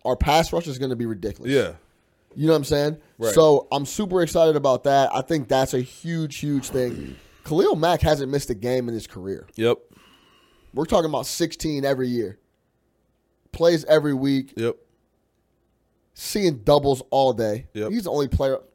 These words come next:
Speaker 1: Oakland is whack. They had that one year that they were solid. They won, like, twelve games.
Speaker 2: Yeah.
Speaker 1: Um, he's gonna be a beast out here.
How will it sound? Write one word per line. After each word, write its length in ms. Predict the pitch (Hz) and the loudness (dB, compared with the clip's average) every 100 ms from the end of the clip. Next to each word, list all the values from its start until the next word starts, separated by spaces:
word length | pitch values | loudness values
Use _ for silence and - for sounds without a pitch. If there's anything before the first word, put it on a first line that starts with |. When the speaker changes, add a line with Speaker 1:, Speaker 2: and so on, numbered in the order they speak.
| _ _ - | _ _ -4
Speaker 1:
Oakland 300 | 277 302 185 | -2 -2 -4
is 140 | 101 | -4
whack. 440 | 87 101 104 - - _ - | -8 -6 -6 -8 -20 _ -2
They 80 | |
had 80 | 160 | 2
that 120 | 160 | 2
one 260 | 139 151 156 | 4 2 2
year 400 | 135 131 123 135 _ _ _ | 2 2 0 -4 _ _ _
that 100 | 113 | -4
they 100 | 135 | -2
were 100 | 123 | -2
solid. 320 | - 120 113 | -4 -4 -4
They 60 | 110 | -4
won, 180 | 113 110 | -6 -6
like, 160 | 104 | -8
twelve 300 | - 104 101 | -8 -6 -8
games. 180 | 98 90 | -8 -6
Speaker 2:
Yeah. 280 | 101 90 87 - _ _ _ _ | -4 -4 -10 -16 _ _ _ _
Speaker 1:
Um, 400 | 127 135 127 120 - _ _ _ _ _ | -2 0 -2 -6 -16 _ _ _ _ _
he's 200 | 131 120 | -12 -6
gonna 180 | 143 | -6
be 120 | 127 123 | 0 -2
a 60 | |
beast 420 | 92 127 127 - | -2 -4 -4 -6
out 160 | 95 92 | -12 -10
here. 220 | 92 65 | -12 -14